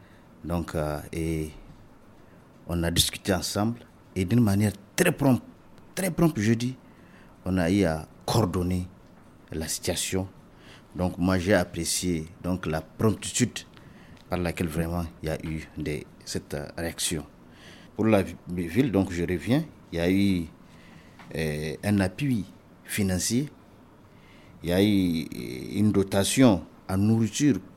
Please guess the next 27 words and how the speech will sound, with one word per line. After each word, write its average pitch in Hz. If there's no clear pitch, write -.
pour 120
les 90
malades, 92
et 92
il -
y -
a 98
eu 113
aussi 98
des 82
sensibilisations 104
pour 101
l'équipe 90
d'hygiène 87
et 85
d'assainissement 82
de 85
la 82
ville, 151
et 87
même 135
pour 110
les 90
crières, 92
euh, 85
crières 104
publiques, 90